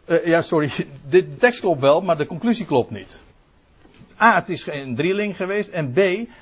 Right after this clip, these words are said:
Abraham was ook niet de eer-, was ook niet het eerstgeboren. Was het niet?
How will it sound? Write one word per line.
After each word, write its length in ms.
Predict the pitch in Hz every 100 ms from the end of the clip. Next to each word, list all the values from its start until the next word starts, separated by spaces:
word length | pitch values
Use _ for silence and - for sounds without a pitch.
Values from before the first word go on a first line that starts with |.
| - _ _ _
Abraham 420 | 185 196 185 170
was 140 | 165 156
ook 140 | 156
niet 280 | 139 123 -
de 120 | 120
eer-, 260 | 143 135 - - -
was 300 | 123 143 -
ook 180 | 170 175
niet 180 | 190 190
het 240 | 156 160
eerstgeboren. 1160 | - 175 147 - - - 131 127 170 131 104 85 - _ _ _ _ _ _ _ _ _ _ _ _ _ _ _ _ _ _ _ _ _ _ _ _ _ _ - -
Was 140 | 110
het 120 | -
niet? 380 | 113 135 180 -